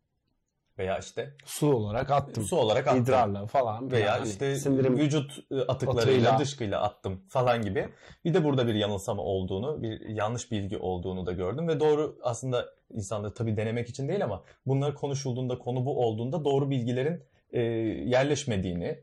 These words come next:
Speaker 1: ve doğru bilginin yayılmadığını bu noktada gördüm. E, bu safsatanın da önüne geçmek adına onu da söylemek istiyorum. Yağlar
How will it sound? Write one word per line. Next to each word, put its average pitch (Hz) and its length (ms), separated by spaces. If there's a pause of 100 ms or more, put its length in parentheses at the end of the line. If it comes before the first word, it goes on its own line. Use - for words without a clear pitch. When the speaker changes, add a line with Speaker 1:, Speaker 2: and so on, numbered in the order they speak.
(100)
Speaker 1:
ve 113 160
doğru 123 240
bilginin 120 300
yayılmadığını 110 600
bu 95 100
noktada 92 320
gördüm. 95 480 (380)
E, 131 240
bu 151 60
safsatanın 139 520
da 120 60
önüne 117 200
geçmek 117 320
adına 143 160
onu 123 200
da 101 60
söylemek 90 380
istiyorum. 151 360
Yağlar 143 480